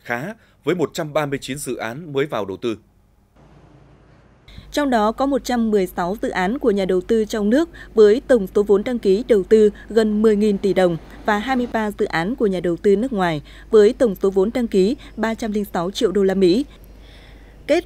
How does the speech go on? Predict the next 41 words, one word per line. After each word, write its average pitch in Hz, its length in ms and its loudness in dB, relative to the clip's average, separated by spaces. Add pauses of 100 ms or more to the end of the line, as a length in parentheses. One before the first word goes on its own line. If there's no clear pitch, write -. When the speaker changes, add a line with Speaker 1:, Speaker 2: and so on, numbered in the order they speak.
Speaker 2:
quả 233 120 0
này 202 240 -2
đưa 254 220 -2
tổng 185 280 -2
số 190 300 2
dự 262 60 -6
án 175 240 -4
vào 247 120 -2
đầu 190 140 0
tư 226 280 -2
trên 214 260 0
địa 208 120 0
bàn 175 260 -4
tỉnh 170 260 0 (180)
lên 247 260 -2
một 214 100 -2
nghìn 185 220 0
tám 175 280 -8
trăm 247 180 -6
mười 202 100 -2
tám 165 280 -6
dự 233 80 0
án, 170 280 -2 (280)
trong 262 160 -2
đó 214 240 0
có 220 180 -4
trên 240 380 0
một 202 200 2
nghìn 190 300 2
bốn 185 200 2
trăm 247 160 -4
linh 220 120 0
một 180 140 -2
dự 196 120 -8
án 180 300 -4
của 220 140 0
nhà 190 120 0
đầu 175 160 0
tư 214 240 0
trong 196 260 -4
nước 302 200 2